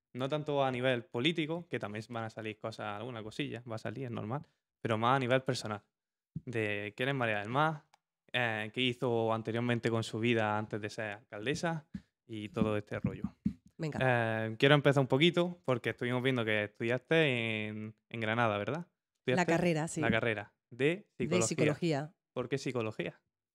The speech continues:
Speaker 2: Pues mira, en el instituto, mm, eh, yo creo que eso mucho tiene que ver, la, aparte de lo que tú crees, eh, los profesores que te imparten clase. Entonces yo tuve la suerte que estudié en La Salle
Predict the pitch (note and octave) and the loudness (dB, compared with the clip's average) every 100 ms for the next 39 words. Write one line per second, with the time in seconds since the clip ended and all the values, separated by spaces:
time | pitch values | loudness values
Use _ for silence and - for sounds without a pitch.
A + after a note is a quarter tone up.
0 | _ _ _ _ _ F#3 G3+ B3+ G3+ G3 | _ _ _ _ _ 2 6 6 6 4
1 | - F3+ A#3+ C4+ D4+ C#4 A#3 A3 G#3 G3 | 4 2 2 6 6 6 2 0 0 4
2 | F3+ F3 F#3 G#3 A#3+ B3+ G#3 G#3 F#3 F#3+ | 4 4 4 4 4 2 0 0 0 0
3 | F#3 F#3+ F#3 E3 - D#3+ D#3+ - F3 D#3+ | 0 2 2 2 -2 -4 -2 0 0 2
4 | D#3 D3+ D#3+ E3+ F3 G#3 - - D#3 D#3+ | 0 -2 -2 0 0 0 -4 0 2 2
5 | - F3 - F3+ E3+ E3 D#3 D3 D3+ D3+ | 0 -2 -2 -4 -4 -4 -4 -4 -6 -4
6 | D#3 - C#3 _ _ _ - D#3 F3 E3+ | -6 -6 -10 _ _ _ -6 0 2 4
7 | F#3 F3+ - F#3 F#3 F3 D#3+ - - D#3 | 2 2 0 0 0 -2 -2 -6 -6 -2
8 | E3+ E3 - F#3 D#3+ G3 | 0 0 2 2 2 -4